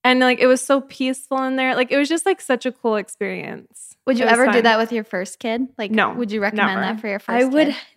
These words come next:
Speaker 3: never.
Speaker 2: I was
Speaker 1: I
Speaker 2: like,
Speaker 1: would never.
Speaker 2: I've thought about it. I'm like, "No, I absolutely can't."
Speaker 1: Those people,
Speaker 2: I'm way too
Speaker 1: like, respect
Speaker 2: nosy.
Speaker 1: for anyone who can do it for their first.
Speaker 2: That's crazy.
Speaker 1: That's tough.
Speaker 3: That's so fun. Okay.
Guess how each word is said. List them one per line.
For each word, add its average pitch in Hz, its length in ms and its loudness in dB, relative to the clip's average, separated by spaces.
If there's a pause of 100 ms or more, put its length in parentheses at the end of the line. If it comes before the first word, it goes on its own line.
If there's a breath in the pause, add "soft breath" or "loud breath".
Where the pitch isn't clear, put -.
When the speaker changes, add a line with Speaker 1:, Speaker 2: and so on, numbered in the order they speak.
Speaker 3:
never. 220 480 -2
Speaker 2:
I 240 160 4
was 220 80 4
Speaker 1:
I 247 100 6
Speaker 2:
like, 262 100 6
Speaker 1:
would 339 140 6
never. 220 400 4
Speaker 2:
I've 226 200 4
thought 233 220 6
about 269 200 6
it. - 20 4
I'm 247 80 0
like, 233 160 -2
"No, 208 100 -2
I 226 480 -2
absolutely 196 460 -4
can't." - 260 -14 (200)
Speaker 1:
Those 254 280 0
people, 330 180 0
Speaker 2:
I'm 254 80 0
way 359 120 4
too 349 300 2
Speaker 1:
like, 240 180 -2
respect 226 460 0
Speaker 2:
nosy. - 80 -16
Speaker 1:
for 247 80 0
anyone 226 260 -2
who 214 160 -6
can 202 160 -8
do 190 100 -8
it - 160 -8
for - 100 -12
their - 180 -14
first. - 520 -16
Speaker 2:
That's 233 240 -12
crazy. - 500 -14
Speaker 1:
That's 226 280 -8
tough. - 240 -16 (260)
Speaker 3:
That's 262 220 -10
so 226 240 -2
fun. 160 420 -4
Okay. 240 360 0